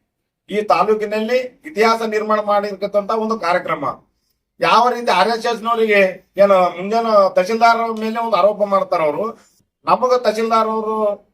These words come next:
ಆದೇಶ ಏನ್ ಕೊಟ್ಟಿದ್ರು ಅಂದ್ರ, ನಮ್ಮ ಮೇಲೆ ಸ್ಥಳೀಯರಿರ್ತಕ್ಕಂಥ ಮಲ್ಲಿಕಾರ್ಜುನ್ ಬೆಣ್ಣೂರ್ಕರ್ ಮತ್ತು ನಾವು ಕೂಡಿ ಲಿಖಿತವಾಗಿ ಅರ್ಜಿ ಸಲ್ಲಿಸಿದೆವು. ಆರ್ ಎಸ್ ಎಸ್ ನವರು ಸ್ಥಳೀಯರಾಗಿ ಯಾರು ಅರ್ಜಿ ತಂದು ಸಲ್ಲಿಸಿಲ್ಲ ಇಲ್ಲಿವರೆಗೂ ತಹಸೀಲ್ದಾರ್ಗ. ಅವ್ರು ಯಾರಂದ್ರ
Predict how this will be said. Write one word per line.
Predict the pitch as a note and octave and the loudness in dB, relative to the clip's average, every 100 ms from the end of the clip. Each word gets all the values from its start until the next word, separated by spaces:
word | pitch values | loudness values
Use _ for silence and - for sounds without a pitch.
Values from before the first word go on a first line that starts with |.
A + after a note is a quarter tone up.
| _ | _
ಆದೇಶ | C#3+ F#3 B3 A#3 | -2 2 2 4
ಏನ್ | A3 | 0
ಕೊಟ್ಟಿದ್ರು | G#3 G3+ G3+ F#3+ | 0 0 2 2
ಅಂದ್ರ, | F#3+ G#3+ | 2 2
ನಮ್ಮ | A#3+ G3+ F#3 - | -2 0 -2 0
ಮೇಲೆ | B3 A#3+ G#3 | -2 -2 -6
ಸ್ಥಳೀಯರಿರ್ತಕ್ಕಂಥ | - G3 A3+ A#3 A3+ G#3+ G3+ A3+ A#3 - F3+ - - | 2 4 4 -2 0 2 2 0 -4 -8 -14 -12 -6
ಮಲ್ಲಿಕಾರ್ಜುನ್ | E3+ A3 A3+ A3 A3 | -4 -4 -4 -6 -4
ಬೆಣ್ಣೂರ್ಕರ್ | G3 G3 G#3 G3+ A#3 B3 - _ | 2 4 4 0 -2 -4 -8 _
ಮತ್ತು | G3 G3 | 0 2
ನಾವು | F#3+ F3 A#3+ B3 | 2 4 2 2
ಕೂಡಿ | G#3 G#3+ | 0 -2
ಲಿಖಿತವಾಗಿ | G3 G3 G#3+ G#3 G#3+ | -2 -4 -2 0 2
ಅರ್ಜಿ | A3 E3 G3 | 0 0 2
ಸಲ್ಲಿಸಿದೆವು. | F#3+ E3+ D3+ D3+ B2 - _ _ _ _ | 0 0 -2 0 0 -6 _ _ _ _
ಆರ್ | - F3+ | 2 2
ಎಸ್ | A#3 B3 | 2 2
ಎಸ್ | B3+ B3 | 2 2
ನವರು | B3+ | -2
ಸ್ಥಳೀಯರಾಗಿ | A#3+ A3+ A3 A#3+ A#3+ A#3 | 0 0 0 0 0 0
ಯಾರು | G#3 | -2
ಅರ್ಜಿ | A3+ A3 A3 | -4 -4 -6
ತಂದು | A3 G#3 G#3 | -6 -6 -2
ಸಲ್ಲಿಸಿಲ್ಲ | G3+ G3+ G3 F3+ | -2 -2 0 0
ಇಲ್ಲಿವರೆಗೂ | F3+ G3+ G3 F#3 D#3 | 4 4 4 2 -2
ತಹಸೀಲ್ದಾರ್ಗ. | E3 F#3 F#3 F3+ C3+ - _ _ _ - | -4 2 4 4 0 -10 _ _ _ 4
ಅವ್ರು | G3 | 6
ಯಾರಂದ್ರ | F#3 A#3 B3 A3 | 6 4 0 0